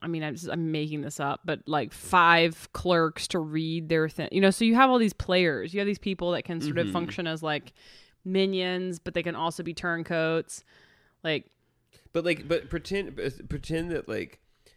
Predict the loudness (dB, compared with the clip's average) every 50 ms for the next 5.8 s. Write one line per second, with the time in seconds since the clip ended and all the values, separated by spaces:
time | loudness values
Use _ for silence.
0 | _ _ -14 -12 -12 -10 -8 -10 -10 -10 -12 -8 -4 -4 -2 0 0 0 -2 -2
1 | -4 -8 -12 -8 -8 -8 -8 -8 -8 -8 -8 -6 -6 -6 -8 -8 -8 -12 -14 -12
2 | -8 -8 -8 -8 -10 -14 _ _ -20 -16 -12 -12 -10 -8 -10 -8 -6 -6 -6 -4
3 | -6 -6 -6 -8 -8 -8 -12 -6 -6 -6 -6 -4 -8 -12 -10 -8 -8 -8 -8 -10
4 | -10 -10 -8 -8 -6 -6 -6 -6 -6 -8 -6 -6 -8 -6 -6 -6 -6 -4 -6 -6
5 | -6 -6 -6 -10 -10 -10 -14 -12 -10 -8 -8 -8 -8 -8 -10 -12